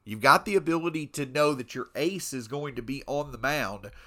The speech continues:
when it comes to Max Fried. Yes, Max Fried will once again be on the mound for the Braves, and you have to think that he is licking his chops, ready to go once again against an opponent that he should have,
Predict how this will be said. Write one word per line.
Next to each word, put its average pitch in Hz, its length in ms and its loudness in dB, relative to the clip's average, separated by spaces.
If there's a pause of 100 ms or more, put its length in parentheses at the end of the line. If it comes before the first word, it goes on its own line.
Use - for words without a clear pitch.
(220)
when 147 180 -4
it - 160 -8
comes 143 320 -4
to 135 120 -6
Max 131 320 -4
Fried. 123 280 -2
Yes, 135 240 -2
Max 143 240 -4
Fried 151 220 -6
will 120 80 -4
once 139 320 -8
again 135 400 -8 (320)
be 165 240 -2
on 147 220 -2
the 135 60 -6
mound 139 420 -2 (100)
for 170 340 2
the 135 120 2
Braves, 135 520 6 (240)
and 123 180 -10
you 123 100 2
have 208 580 2
to 147 160 -2
think 143 500 -4 (220)
that 123 160 0
he 175 260 0
is 123 160 0
licking 147 340 -2
his 139 200 -4
chops, 151 420 2 (220)
ready 165 320 4
to 147 100 -4
go 151 180 6
once 143 400 -2
again 143 360 -6 (100)
against 135 560 -4
an 202 100 -8
opponent 170 520 -4
that 117 160 -6
he 131 240 -12
should 190 420 -6
have, 127 460 0